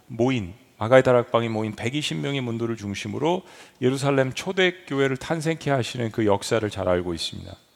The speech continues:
근데 이 초대교회의 가장 큰 변화는 두 가지입니다. 첫째는 제칠 일, 유대인들의 셈법 일주일을 위해서 제칠 일인 토요일에 제사를 드리던 그러한 형식에서 예수님을 믿는 사람들은 예수님이 부활하신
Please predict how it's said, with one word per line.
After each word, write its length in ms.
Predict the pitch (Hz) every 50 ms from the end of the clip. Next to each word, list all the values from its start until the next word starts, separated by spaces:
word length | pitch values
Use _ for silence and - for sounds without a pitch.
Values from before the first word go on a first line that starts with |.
| _ _ _ _ _ _ _ _ _ _ - _ _ - - - _ -
근데 160 | - 180 180
이 60 | 185
초대교회의 540 | - - 214 214 208 208 - - 196 202 196
가장 480 | - - - - - - - 202 196 185
큰 180 | - 196 185
변화는 420 | 156 151 156 165 165 165 170 165 147
두 140 | - 151
가지입니다. 580 | - 160 151 147 139 135 127 120 101 85 80 - - _ _ _ _ _ _ _
첫째는 560 | - 156 - - 175 175 185 180 160 123 101 - - _ _ _ _ - - - _ _ _ _ _ _ _ _ _ _ _ _ _ _ _ _ _ _ _ _
제칠 480 | - - 165 165 156 - - - 214
일, 240 | 208 160 120 - -
유대인들의 800 | - 170 156 170 170 175 170 170 165 160 160 160 160 170 185 -
셈법 480 | - - 175 175 170 - 165 160 151
일주일을 360 | 143 135 139 - 151 147 139
위해서 240 | 139 131 127 135 -
제칠 540 | - - - 165 165 - - - - - 202
일인 320 | 208 190 180 190 165 123 110 -
토요일에 540 | - - 208 220 220 220 220 220 208 208 185
제사를 440 | - 151 151 139 160 160 160 160 156
드리던 600 | 135 139 131 135 123 120 123 120 120 117 117 117 - - _ _ _ _ _ _ _ _
그러한 480 | - 113 113 113 113 113 113 117 110 - - - - _ _
형식에서 800 | - 143 139 120 - 123 110 104 95 - - 107 120 151 202 - - _ _ _ _ _ _ _ _ _ _ -
예수님을 260 | 117 - 151 151 143
믿는 180 | 131 123 123 135
사람들은 540 | 127 131 131 131 131 127 143 165 180 180 139
예수님이 380 | 120 123 - - 165 160 160
부활하신 760 | 151 - - 147 151 151 165 170 165 156 - - 180 165 135 104